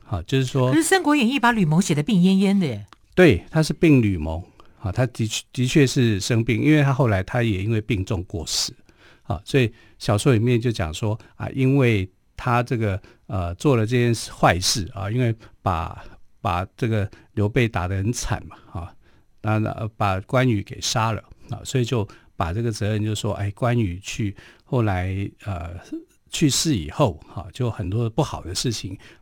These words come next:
Speaker 1: 报应在吕蒙的身上，啊，其实他不是，他本来就身体就不好，啊，然后当初把这个关羽的头颅砍下来的那个人，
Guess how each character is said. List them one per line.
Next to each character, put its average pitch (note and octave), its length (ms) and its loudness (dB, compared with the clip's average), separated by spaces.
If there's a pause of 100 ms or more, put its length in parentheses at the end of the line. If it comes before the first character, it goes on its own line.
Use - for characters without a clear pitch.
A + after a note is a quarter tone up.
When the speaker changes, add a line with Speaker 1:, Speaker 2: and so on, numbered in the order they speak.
Speaker 1:
报 C#3 240 6
应 B2 180 2
在 G#2+ 300 0 (360)
吕 G2 200 0
蒙 F2 260 -4
的 F#2 240 -6
身 G2+ 240 -4
上， - 240 -6 (360)
啊， - 160 -16 (100)
其 - 160 -6
实 C#3+ 140 -2
他 D3 100 2
不 - 260 -6
是， - 220 -4
他 A2+ 100 2
本 G#2+ 200 -6
来 F2+ 100 -2
就 A2 140 -2
身 A2 180 -2
体 G2 160 -4
就 E2+ 80 -6
不 F#2 140 -10
好， - 200 -14 (380)
啊， - 180 -10 (220)
然 G#2 100 -4
后 C#3 120 4
当 C#3+ 200 4
初 D3+ 240 0 (320)
把 F#2 300 2
这 C3+ 140 -2
个 A2+ 260 0
关 C#3 240 4
羽 A#2+ 100 4
的 G2+ 100 2
头 A2 240 -2
颅 A2 180 -2
砍 G#2+ 280 -2
下 B2+ 220 0
来 F2+ 160 -4
的 F#2+ 140 -6
那 B2 160 0
个 G#2+ 100 -2
人， D#2 200 -12